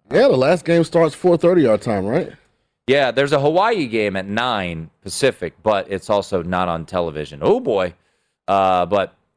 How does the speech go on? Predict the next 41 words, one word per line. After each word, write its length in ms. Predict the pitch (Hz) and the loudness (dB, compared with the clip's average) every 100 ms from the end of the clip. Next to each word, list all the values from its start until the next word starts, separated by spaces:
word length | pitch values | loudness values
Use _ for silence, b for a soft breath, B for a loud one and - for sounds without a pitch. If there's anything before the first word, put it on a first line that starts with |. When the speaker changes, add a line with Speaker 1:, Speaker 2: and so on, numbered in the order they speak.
| _ _ _ - | _ _ _ -8
Speaker 2:
uh, 240 | 101 95 92 | -6 -4 -4
end 140 | 165 | -4
of 40 | 196 | -4
the 80 | |
first 300 | 214 220 220 | -2 0 -2
quarter, 280 | - 214 247 | 0 2 2
U 200 | 143 123 | -2 -4
N 100 | 170 | -2
L 140 | 185 185 | 0 0
V, 420 | 143 214 226 - | 0 -2 -4 -12
seven 580 | - - - 143 165 214 | -12 -8 -4 -4 -2 -6
three 300 | - 214 254 | -2 -2 -2
lead. 360 | 254 254 285 214 | -2 -2 -2 -2
Speaker 1:
That's 100 | 151 | 0
right. 60 | |
Speaker 2:
Good 100 | 240 | 0
job, 300 | 277 - 294 | -2 -6 -8
U 160 | 131 131 | -4 -2
N 80 | 120 | 0
L 140 | 113 | 0
V. 280 | 101 131 254 | 0 -2 -2
Speaker 1:
That's 80 | 269 | -6
right. 320 | 160 277 - _ _ _ _ - | -4 -4 -6 _ _ _ _ -10
Speaker 2:
Uh, 160 | 113 110 | -6 0
that 260 | 110 127 | 0 -2
first 300 | - 170 - | 0 -2 -2
quarter 280 | - 180 165 | 0 2 2
line, 300 | 151 156 208 | 2 2 0
if 120 | 214 | -2
you 80 | 156 | 0
were 100 | 151 | 2
wondering, 500 | 139 151 185 226 254 | 4 0 0 -4 -6
they 140 | 214 113 | -6 -2
were 200 | 120 120 | 2 2
a 140 | 120 | 2
half 380 | 101 143 170 - | 0 -4 -4 -6
point 240 | - 170 156 | -2 0 0
underdog. 680 | 180 185 190 196 190 120 | -2 0 2 2 -2 -8
Total 280 | - 202 240 | 0 2 4
was 160 | 226 - | 2 -2
ten. 440 | - 202 127 80 | 0 2 0 -4